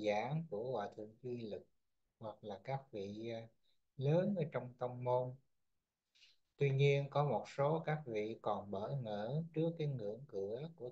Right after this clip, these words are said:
thiền và không ai có thể, à, quan tâm để dẫn dắt,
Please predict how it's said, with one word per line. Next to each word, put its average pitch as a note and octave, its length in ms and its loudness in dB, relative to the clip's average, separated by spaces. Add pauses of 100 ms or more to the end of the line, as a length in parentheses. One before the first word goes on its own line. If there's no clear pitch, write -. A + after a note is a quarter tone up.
thiền G2 320 -4 (1200)
và A2 580 2
không C#3+ 220 0
ai C#3 580 2
có C#3 220 2 (100)
thể, A#2+ 520 2
à, B2+ 240 -2 (880)
quan C#3 360 4
tâm C#3 300 4
để A#2+ 100 0
dẫn A2+ 340 -2
dắt, F3+ 200 -2